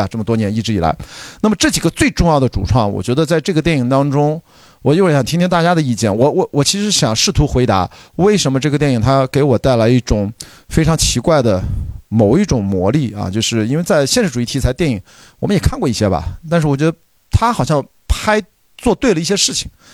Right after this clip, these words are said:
其实今天想跟大家讨论，你们觉得，或者说他哪里做的不太对，对吧？都可以讲啊。我的这个，咱们的这个活动啊，畅所欲言啊，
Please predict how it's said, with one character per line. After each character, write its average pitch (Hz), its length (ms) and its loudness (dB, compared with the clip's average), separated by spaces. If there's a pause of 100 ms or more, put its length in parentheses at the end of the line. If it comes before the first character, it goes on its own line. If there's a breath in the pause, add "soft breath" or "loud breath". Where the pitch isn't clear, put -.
(180 loud breath)
其 - 160 -2
实 156 60 -2
今 180 140 -2
天 196 100 2
想 139 180 0
跟 147 100 2
大 165 60 2
家 160 80 2
讨 107 200 0
论， 120 180 2
你 104 80 0
们 135 140 0
觉 113 160 0
得， 113 160 0 (560 loud breath)
或 - 160 -2
者 185 80 4
说 202 80 2
他 214 120 0
哪 175 240 0
里 190 100 -2
做 208 160 0
的 175 80 -2
不 - 120 -8
太 233 200 2
对， 151 200 -2 (200)
对 175 100 2
吧？ 147 100 -2
都 240 120 0
可 - 120 2
以 160 40 -2
讲 104 180 -4
啊。 120 100 -4 (140)
我 120 220 2
的 165 80 0
这 220 100 0
个， 160 240 0 (240 soft breath)
咱 - 160 -2
们 156 80 -2
的 185 60 0
这 190 40 2
个 156 80 2
活 113 160 -2
动 120 120 0
啊， 92 200 -2
畅 185 160 0
所 120 120 -6
欲 110 100 -2
言 98 100 0
啊， 85 160 -8